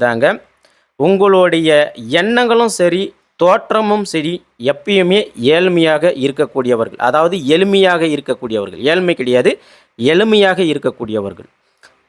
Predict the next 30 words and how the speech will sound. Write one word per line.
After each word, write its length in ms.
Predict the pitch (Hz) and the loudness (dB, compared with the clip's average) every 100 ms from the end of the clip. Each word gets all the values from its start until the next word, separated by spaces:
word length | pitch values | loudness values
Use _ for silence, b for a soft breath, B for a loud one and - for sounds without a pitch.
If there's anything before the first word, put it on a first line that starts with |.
| - | -6
சிம்பிளா 580 | - 185 208 - 196 214 | 0 2 0 0 2 2
இருப்பீங்க. 340 | 185 - 127 98 - _ _ _ _ _ - | 2 -2 -6 -6 -16 _ _ _ _ _ -2
அதே 220 | 165 262 202 | 2 2 0
போல 180 | 220 214 | -2 0
நீங்க, 220 | 196 185 180 220 - _ _ _ - | -2 0 2 0 -4 _ _ _ -8
நீங்க 200 | 139 143 | -4 -2
ஒரு 80 | 143 143 | -2 -4
விஷயத்த 360 | 165 240 226 196 | -4 -2 0 2
சொல்றீங்கன்னா 400 | 180 175 175 185 151 | 2 2 2 2 0
அது 100 | 135 | 0
உண்மையாக 340 | 147 175 180 160 143 | 0 2 0 0 -2
இருக்கும், 280 | 139 170 175 - | -2 -4 -4 -2
சரியாக 360 | 127 165 151 131 | 0 0 0 -2
இருக்கும். 260 | 110 - - _ _ _ _ | -6 -10 -18 _ _ _ _
அதே 200 | 139 202 226 | 0 2 2
போல 140 | 208 208 151 | 2 4 4
அடுத்தவங்க 480 | 160 220 233 226 202 170 | 2 0 0 0 0 -2
கிட்ட 160 | 170 185 | -2 -2
இந்த 120 | 170 143 | -2 -2
உண்மையும் 420 | 156 185 185 185 190 123 | -2 0 0 0 -2 -2
நியாயத்தையும் 680 | 131 160 185 180 185 185 175 147 | 0 0 0 -2 -2 -2 -2 -2
நீங்க 260 | 143 135 127 165 - - | -2 0 2 2 0 -2
அவங்க 200 | 117 127 117 | -2 0 0
ஒத்துக்கணும் 500 | 165 - 247 220 214 | 0 -2 -2 0 2
அப்படின்றதுக்காக 680 | 170 160 160 147 139 139 143 165 | 0 -2 -2 -2 -2 0 0 0
நீங்க 160 | 139 117 107 | -2 -2 2
வாதம் 420 | 147 190 214 208 185 | 2 4 0 -2 -2
பண்ணியாவது 520 | 175 175 165 180 202 - b b b _ | -2 0 0 0 -4 -8 b b b _
அவங்க 280 | 139 160 160 135 | 0 2 2 2
கிட்ட 160 | 151 | 0